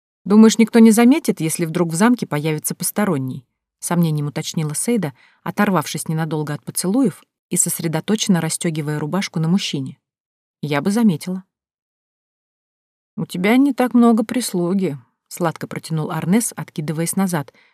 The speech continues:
чтобы женщине было удобнее целовать его в шею, грудь и плечи. «Да, но не забывай, что и сама прислуга друг друга помнит. Так что надо придумать подходящую легенду. Напрягу своего любимого информатора».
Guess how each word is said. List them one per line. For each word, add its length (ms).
чтобы 320
женщине 440
было 180
удобнее 460
целовать 460
его 140
в 80
шею, 460
грудь 460
и 40
плечи. 460
«Да, 340
но 120
не 160
забывай, 460
что 220
и 60
сама 300
прислуга 540
друг 220
друга 280
помнит. 540
Так 160
что 140
надо 240
придумать 460
подходящую 640
легенду. 520
Напрягу 380
своего 340
любимого 460
информатора». 840